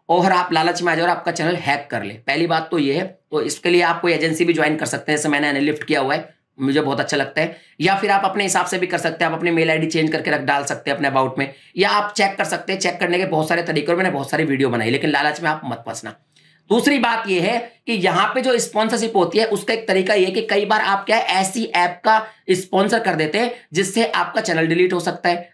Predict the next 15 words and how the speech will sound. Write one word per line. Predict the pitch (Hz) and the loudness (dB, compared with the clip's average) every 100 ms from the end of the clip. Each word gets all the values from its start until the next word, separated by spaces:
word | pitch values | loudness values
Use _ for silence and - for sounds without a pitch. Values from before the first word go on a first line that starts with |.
| - | -4
आपके | 165 - 190 | -4 0 0
वीडियो | 160 156 175 | 2 2 4
डिलीट | 165 175 | 4 2
हो | 170 | 0
सकते | 165 160 | -4 -2
हैं, | 165 | 0
जैसे | 160 147 | 0 0
रमी | 151 165 143 | 0 2 0
है, | 147 | -2
कसिनो | - 160 175 151 | -2 0 0 2
है, | 143 156 | 2 0
बैटिंग | 156 165 156 | 0 0 0
है, | 135 139 - - | 0 -4 -8 -6
गैम्बलिंग | 156 185 202 185 151 | -2 -2 0 2 2
है, | 151 - | 0 -6